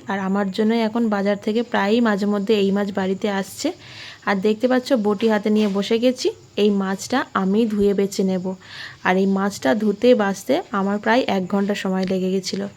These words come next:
আর তারপরে আমার রোজকার কাজ হলো স্নান করে পুজো দেওয়া।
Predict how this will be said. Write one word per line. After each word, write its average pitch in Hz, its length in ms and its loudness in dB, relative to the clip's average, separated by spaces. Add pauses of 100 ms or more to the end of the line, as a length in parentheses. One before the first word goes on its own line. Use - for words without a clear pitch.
(280)
আর 190 180 0 (100)
তারপরে 214 580 2 (240)
আমার 208 320 2
রোজকার 226 460 4
কাজ 196 340 0
হলো 214 220 2
স্নান 190 380 0
করে 226 220 4
পুজো 202 320 2
দেওয়া। 185 280 0